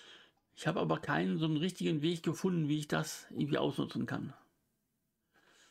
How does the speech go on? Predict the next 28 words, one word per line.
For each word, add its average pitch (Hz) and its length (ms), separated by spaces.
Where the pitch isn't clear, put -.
Ich 165 200
habe 190 140
dann 170 160
jetzt 170 140
hier 175 80
erstmal 170 260
geschlagen, 151 440
damit 147 240
die - 120
F-Linie 151 600
im 139 120
Zweifelsfall 135 520
offen 135 320
bleibt. - 400
So, 143 200
und - 640
was - 240
wollte 165 240
ich 147 60
jetzt 156 240
machen? 123 480
Wo 170 220
kann, 160 240
ja, 160 240
dieser 135 240
Springer 160 300
steht - 280
einfach, 170 360